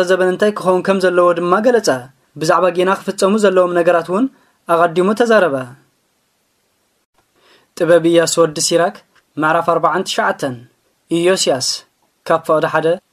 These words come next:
ክሳብ ሰለስተ። ዝኽሪ ኢዮስያስ ከምቲ ብበዓል ሙያ ተሓዋዊሱ ዝተቃመመ ሙዝ ዕጣን፣ ከምቲ ክትበልዖ ከለኻ ዝምቅረካ መዓር፣ ከምቲ ነቢት ክትሰቲ ከለኻ ዝስማዕ ዝምስጥ ሙዚቃ እዩ። ንሱ ህዝቢ ብንስሓ ከም ዝምለሱ ዝገበረ፣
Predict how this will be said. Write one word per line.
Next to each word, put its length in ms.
ክሳብ 220
ሰለስተ። 340
ዝኽሪ 300
ኢዮስያስ 500
ከምቲ 220
ብበዓል 340
ሙያ 220
ተሓዋዊሱ 520
ዝተቃመመ 560
ሙዝ 320
ዕጣን፣ 340
ከምቲ 300
ክትበልዖ 380
ከለኻ 340
ዝምቅረካ 580
መዓር፣ 340
ከምቲ 240
ነቢት 260
ክትሰቲ 380
ከለኻ 300
ዝስማዕ 420
ዝምስጥ 440
ሙዚቃ 340
እዩ። 160
ንሱ 260
ህዝቢ 300
ብንስሓ 460
ከም 180
ዝምለሱ 460
ዝገበረ፣ 380